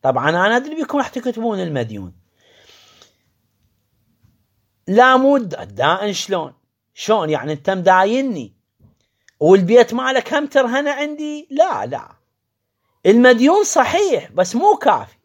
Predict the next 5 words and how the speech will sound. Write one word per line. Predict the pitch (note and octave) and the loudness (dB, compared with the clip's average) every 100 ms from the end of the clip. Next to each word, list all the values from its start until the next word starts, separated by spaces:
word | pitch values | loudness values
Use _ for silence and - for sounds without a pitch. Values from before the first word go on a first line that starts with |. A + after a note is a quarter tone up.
| _ _ _ _ _ _ C4 | _ _ _ _ _ _ -2
عفية. | D#4+ - A3 D3 F#2+ _ _ _ _ _ _ _ _ _ _ _ _ _ - | -2 -2 -10 -10 -10 _ _ _ _ _ _ _ _ _ _ _ _ _ 2
ال-، | G3+ A#3 A3+ - | 4 4 2 -4
سواء | - A#3+ A#3+ A#3+ - | 2 4 6 2 -2
كان | - A#3 A#3+ A#3+ | -6 -4 -4 -4
الراهن | A#3 A3 B3 D#4+ G#4 F#4+ G#4 | -4 -6 -8 -4 -2 0 -2